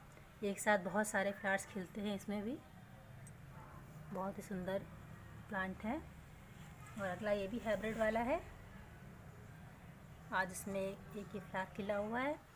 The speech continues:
और कितनी सारी कलियाँ देखिए बनी हुई हैं, काफ़ी अच्छा growth कर रहा है। ये देखिए कितनी सारी कलियाँ बनी हुई हैं।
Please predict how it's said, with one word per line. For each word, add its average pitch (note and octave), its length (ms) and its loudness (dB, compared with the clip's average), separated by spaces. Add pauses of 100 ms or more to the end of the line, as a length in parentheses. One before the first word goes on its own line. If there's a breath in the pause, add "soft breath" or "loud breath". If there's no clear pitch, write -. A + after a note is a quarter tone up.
(380)
और F#3+ 120 0
कितनी C4 340 2
सारी A3 260 6
कलियाँ G3+ 380 2
देखिए F#3+ 300 0
बनी F#3+ 280 2
हुई F3 220 0
हैं, E3+ 220 -2 (840)
काफ़ी G#3 300 0
अच्छा G#3 300 6
growth G3 400 2 (140)
कर G3 120 4
रहा G3 240 4
है। G#3+ 160 2 (720)
ये F#3+ 60 2
देखिए F#3 220 -2
कितनी C4 240 0
सारी G#3+ 260 2
कलियाँ G3+ 360 2
बनी F3+ 200 0
हुई E3+ 220 0
हैं। E3+ 200 -6